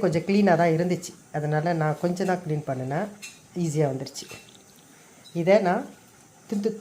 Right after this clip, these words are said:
இந்த அளவுக்கு துண்டு துண்டா போட்டிருக்கேன். ஏன்னா இது வந்து வேகும் போது அப்படியே சுருண்டுக்கும். அப்ப நீங்க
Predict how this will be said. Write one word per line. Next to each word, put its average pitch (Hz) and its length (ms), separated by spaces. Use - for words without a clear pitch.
இந்த 214 160
அளவுக்கு 185 300
துண்டு 190 220
துண்டா 180 240
போட்டிருக்கேன். - 340
ஏன்னா 190 120
இது 180 200
வந்து 202 240
வேகும் 240 280
போது 196 140
அப்படியே 202 240
சுருண்டுக்கும். 214 480
அப்ப 202 200
நீங்க 185 140